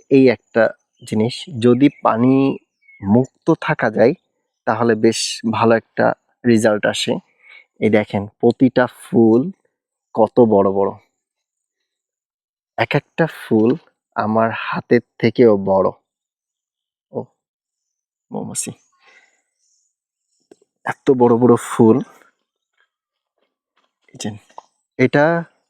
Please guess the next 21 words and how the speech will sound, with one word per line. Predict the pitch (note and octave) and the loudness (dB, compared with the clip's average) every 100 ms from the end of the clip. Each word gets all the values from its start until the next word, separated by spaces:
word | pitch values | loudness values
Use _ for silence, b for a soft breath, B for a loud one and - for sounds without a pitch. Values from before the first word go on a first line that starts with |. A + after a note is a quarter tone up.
| - | -10
যে | B2 B2+ | 0 0
হারভেস্ট | A#2+ B2+ B2 C3 - | 0 -4 0 -2 0
করবে | D#3 D3 D3 | -2 0 -2
হচ্ছে | E3 - F#3+ - _ _ - | -6 -4 -4 -4 _ _ -4
আনসিজনে, | C3+ C#3 - G#2 A2 C#3 - _ _ _ _ | -2 0 0 2 2 2 -2 _ _ _ _
তখন | - F#3 D#3 | -4 0 2
বেশ | C3+ C3 - | 2 0 -4
ভালো | G#2+ A2+ A#2 | -2 0 0
একটা | - A2+ | 0 -2
দাম | G#2 G#2+ | 0 -4
পাবে। | G#2 G#2+ G#2 D3 - _ _ _ _ _ _ _ | -2 -2 0 -4 -6 _ _ _ _ _ _ _
এই | - | -20
যে | A2 _ _ _ _ _ _ _ _ _ _ _ _ _ _ | -20 _ _ _ _ _ _ _ _ _ _ _ _ _ _
সানফ্লাওয়ার | - A2 - - - C#3 _ _ _ _ _ _ _ | -10 -10 -8 -8 -6 -8 _ _ _ _ _ _ _
দেখেন, | A2 - G2+ _ _ | -16 -14 -14 _ _
এইটা | B2+ B2 - B2 A2 B2 _ _ | 0 0 2 0 -2 -10 _ _
আমার | - G#2+ A2+ | -8 -4 -2
দুই | A2 B2+ B2 | 0 2 2
হাত | A2 A#2+ - | 0 -8 -10
সমান | - A#2 A2 | -8 -6 -6
হবে, | A2 A2+ | -10 -20